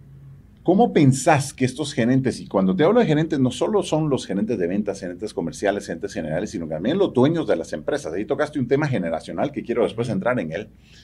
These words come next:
¿Cómo pensás que, que se les podría ayudar a close the gap y que estuvieran más al día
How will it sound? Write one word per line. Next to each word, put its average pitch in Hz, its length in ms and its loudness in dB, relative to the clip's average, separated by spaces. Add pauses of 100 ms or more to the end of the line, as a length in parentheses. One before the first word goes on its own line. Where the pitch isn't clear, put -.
(480)
¿Cómo 208 180 -2
pensás 165 440 2
que, 170 380 2 (300)
que 131 100 2
se 131 120 2
les 107 140 0
podría 104 400 0
ayudar 110 580 4
a - 140 -10
close 135 340 -2
the 104 120 0
gap 117 280 0 (300)
y 113 100 -2
que 110 80 -4
estuvieran 110 480 0
más 127 240 -2
al 95 260 -4
día 113 480 2